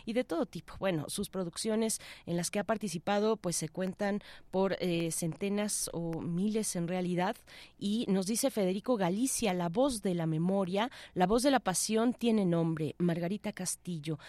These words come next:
También recuerdo esos inicios de la prepa y escucharla. Siempre entrañable la voz de Radio unam.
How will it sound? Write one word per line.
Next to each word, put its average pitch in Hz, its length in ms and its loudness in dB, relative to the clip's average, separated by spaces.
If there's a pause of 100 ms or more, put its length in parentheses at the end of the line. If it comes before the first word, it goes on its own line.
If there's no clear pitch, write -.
(160)
También 180 340 2
recuerdo 220 540 2
esos 202 300 -2
inicios 185 680 -2
de 170 80 0
la 160 120 -2
prepa 208 500 -2
y 208 80 -2
escucharla. 160 720 -2 (220)
Siempre 196 520 0
entrañable 175 840 0
la 165 160 0
voz 175 240 -2
de 160 120 0
Radio 170 520 -2
unam. 190 480 2